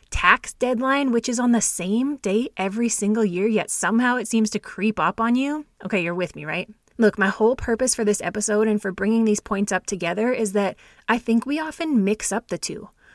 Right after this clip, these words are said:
or we use them improperly, or we use them together, which actually pits them against one another,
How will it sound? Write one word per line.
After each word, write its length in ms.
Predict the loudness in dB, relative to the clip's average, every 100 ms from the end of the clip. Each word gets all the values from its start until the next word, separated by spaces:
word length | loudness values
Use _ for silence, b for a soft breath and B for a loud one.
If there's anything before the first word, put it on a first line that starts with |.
| b b
or 140 | 2
we 380 | 4 4 4 4
use 400 | 0 0 2 2
them 160 | 0 0
improperly, 840 | 0 -2 -2 -2 -4 -8 -10 -12 -2
or 400 | 0 2 0 -4 b b 2
we 100 | 4
use 280 | 6 4
them 140 | 0 -2
together, 680 | -2 -2 0 0 0 0 -2
which 320 | 0 0 0
actually 380 | -2 -2 -2 -2
pits 300 | 0 0 0
them 160 | -4 -4
against 460 | -4 -2 -2 -2
one 180 | -4 0
another, 480 | 0 0 0 0